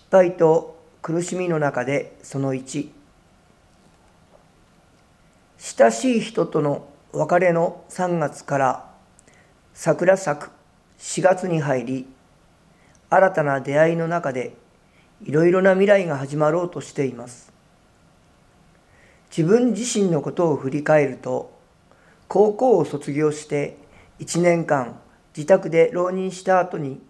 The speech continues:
志望した大学に入学できた若き日のあの時、大学を卒業し、新任教師として赴任した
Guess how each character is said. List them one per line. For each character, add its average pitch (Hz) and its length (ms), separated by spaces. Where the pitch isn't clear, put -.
志 - 220
望 185 200
し 185 100
た 180 100
大 165 200
学 196 240
に 151 200
入 170 220
学 170 200
で 165 120
き 165 100
た 143 300
若 180 280
き 175 80
日 160 80
の 143 180
あ 156 40
の 165 120
時、 143 320
大 170 200
学 208 300
を 220 80
卒 165 260
業 151 200
し、 143 380
新 220 360
任 226 220
教 233 200
師 - 160
と 147 100
し - 160
て - 380
赴 185 140
任 190 240
し - 160
た - 340